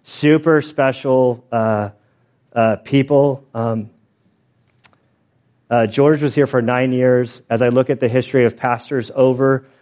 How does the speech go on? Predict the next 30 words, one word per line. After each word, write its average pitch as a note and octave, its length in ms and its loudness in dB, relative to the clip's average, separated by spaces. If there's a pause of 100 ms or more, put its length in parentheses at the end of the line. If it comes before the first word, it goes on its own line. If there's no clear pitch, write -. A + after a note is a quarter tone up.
(180)
the A#2 80 0
course C3 300 0
of B2 80 -10
seventy-five B2 560 -2
years, A#2 300 0
most C3 360 0
were C#3 80 -2
here, A#2+ 220 2
like, A2+ 240 -2
six - 340 -4
months, B2+ 340 -2
nine B2 360 -2
months. A#2+ 360 -4 (260)
Some C3+ 600 -2
made B2+ 240 0
it, B2 100 -2
like, A#2 240 -2
four B2+ 320 0
years, A#2+ 400 0
five B2 440 0
years. B2 480 2 (440)
Um, A2+ 520 -4 (360)
and B2+ 440 -2 (240)
it C3 160 0
makes D3+ 260 -2
me D#3+ 140 -2
sad C3+ 640 -2
of B2 220 -4
the B2+ 100 2
history, C3 640 -2